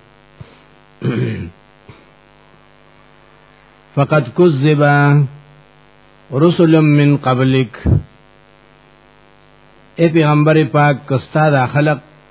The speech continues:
تا دروغجن ګڼي، نو ته په دې کې یوازې نه یې، بلکې ډېرو پیغمبرانو ته دا نسبت شوی و، او دروغجن و طویل شوي دي.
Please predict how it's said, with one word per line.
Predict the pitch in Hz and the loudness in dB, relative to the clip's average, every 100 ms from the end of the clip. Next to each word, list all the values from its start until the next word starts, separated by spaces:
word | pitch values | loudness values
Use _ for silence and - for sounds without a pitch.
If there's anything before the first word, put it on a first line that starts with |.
| _ _ _ _ _ _ _ - | _ _ _ _ _ _ _ -4
تا | 165 | -2
دروغجن | 160 151 147 131 160 170 | 0 0 0 0 2 2
ګڼي، | 147 139 160 185 127 101 _ _ 101 _ _ _ _ _ _ _ _ - - 95 85 78 - _ _ _ _ - | 2 2 2 0 -2 -10 _ _ _ _ _ _ _ _ _ _ _ -12 -10 -10 -12 -16 -20 _ _ _ _ -16
نو | - | -8
ته | 127 | -2
په | 156 165 | 2 4
دې | 170 | 4
کې | 160 156 | 2 0
یوازې | 147 147 147 143 147 | 2 2 0 0 0
نه | 151 | 0
یې، | 143 127 92 98 _ 101 _ _ 101 101 101 - - - - - - _ _ _ _ _ _ | -2 -2 -6 -14 _ _ _ _ _ _ _ -20 -20 -20 -20 -20 -20 _ _ _ _ _ _
بلکې | 139 139 143 | -6 -2 0
ډېرو | 160 175 175 165 | 2 4 2 2
پیغمبرانو | 156 147 147 143 143 139 143 | 0 2 2 2 2 0 0
ته | - 127 | -2 -2
دا | 127 143 | 0 -2
نسبت | 143 139 139 147 123 - | -2 -4 -2 -2 -4 -4
شوی | 180 170 | -2 0
و، | 110 85 - _ _ _ _ 101 101 101 101 101 101 _ _ _ _ _ _ _ _ _ _ | -2 -8 -20 _ _ _ _ _ _ _ _ -20 -20 _ _ _ _ _ _ _ _ _ _
او | 123 139 | -2 0
دروغجن | 147 151 147 165 175 | 2 2 2 2 2
و | 175 | 2
طویل | - 151 151 143 | 0 0 2 0
شوي | 135 180 190 160 | 0 0 2 0
دي. | 120 | -2